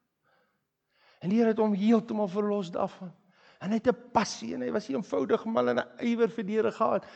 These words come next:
Ek het altyd gesê, "Man, gee my sulke eenvoudige mense. Gee my eenvoudige mense. Gee my 'n arm mens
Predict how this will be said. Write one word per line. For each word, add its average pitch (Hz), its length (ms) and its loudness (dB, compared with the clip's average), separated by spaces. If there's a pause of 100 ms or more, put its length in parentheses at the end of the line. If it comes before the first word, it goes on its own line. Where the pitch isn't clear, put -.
(140)
Ek 160 120 -4
het 240 100 4
altyd 240 240 4
gesê, 214 220 -2
"Man, 220 180 4
gee 277 140 0
my 269 100 4
sulke 240 240 -2
eenvoudige 285 840 8
mense. 226 520 10 (240)
Gee 302 160 8
my 330 80 12
eenvoudige 339 680 12
mense. 285 420 12
Gee 320 220 10
my 349 100 12
'n 330 200 12
arm 370 300 12
mens 320 360 12